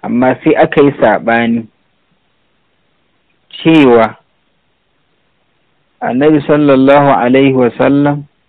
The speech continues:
mi'irajin nan da ya tafi, wasu suka ce da ruhi ne ya tahi, ma'ana ba da gangar jikinsa ba.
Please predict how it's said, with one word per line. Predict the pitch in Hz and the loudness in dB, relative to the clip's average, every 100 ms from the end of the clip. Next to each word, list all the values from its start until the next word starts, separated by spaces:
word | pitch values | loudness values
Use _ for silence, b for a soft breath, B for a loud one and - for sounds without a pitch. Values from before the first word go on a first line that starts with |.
| _ _ _ _ _ _ _ _ _ _ - | _ _ _ _ _ _ _ _ _ _ -10
mi'irajin | 123 - 127 135 151 147 147 135 | -8 -2 0 2 2 2 0 2
nan | 135 135 127 | 2 0 2
da | 120 | 2
ya | 127 | 2
tafi, | 139 - 156 - 139 147 _ _ _ _ _ _ _ _ _ _ _ _ _ _ _ _ _ _ _ 131 | 0 -2 -4 -4 -10 -14 _ _ _ _ _ _ _ _ _ _ _ _ _ _ _ _ _ _ _ -8
wasu | 143 160 | -6 -6
suka | 156 180 175 - | -4 -2 -2 -2
ce | 160 147 | -2 0
da | 123 127 | 2 2
ruhi | 135 180 175 143 117 | 2 2 0 0 -2
ne | 113 117 | 0 -2
ya | 117 | -2
tahi, | - - 101 - _ _ _ _ _ _ 120 | -6 -12 -12 -16 _ _ _ _ _ _ -10
ma'ana | 110 117 123 | -6 -2 0
ba | 117 | 0
da | 110 | -2
gangar | 104 104 98 113 | -4 -8 -6 -6
jikinsa | 101 101 - 104 - 104 | -8 -12 -10 -12 -12 -14
ba. | 104 | -14